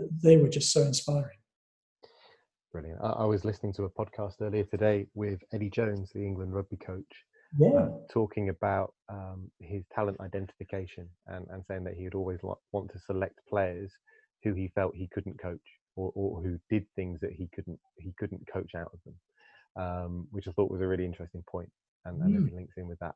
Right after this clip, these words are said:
Speaker 2: that kind of having, having those, those skills and qualities which are so far ahead, which, which is really important.
Speaker 1: Yes.
Speaker 2: Final
Speaker 1: That's right.
Speaker 2: question, final question for today, David.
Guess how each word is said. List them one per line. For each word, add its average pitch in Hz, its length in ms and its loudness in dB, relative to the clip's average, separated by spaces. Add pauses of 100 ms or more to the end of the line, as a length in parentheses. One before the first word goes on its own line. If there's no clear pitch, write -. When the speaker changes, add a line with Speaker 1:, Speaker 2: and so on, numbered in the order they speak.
(100)
Speaker 2:
that 50 100 -10 (140)
kind 92 100 -10
of 85 80 -14
having, 87 400 -10
having 87 180 -10
those, 85 220 -8 (180)
those 95 160 -4
skills 98 300 -2
and 92 100 -4
qualities 92 460 -2
which 87 160 -10
are 87 140 -8
so 95 340 -4
far 80 220 0
ahead, 76 180 -8 (220)
which, - 160 -20
which - 160 -18
is - 160 -20
really 85 180 -12
important. 85 400 -16
Speaker 1:
Yes. - 720 -8
Speaker 2:
Final 147 240 8
Speaker 1:
That's - 100 2
right. 147 60 10
Speaker 2:
question, 113 360 0 (280)
final 135 220 4
question 117 280 0
for 107 120 0
today, 107 240 2
David. 101 360 0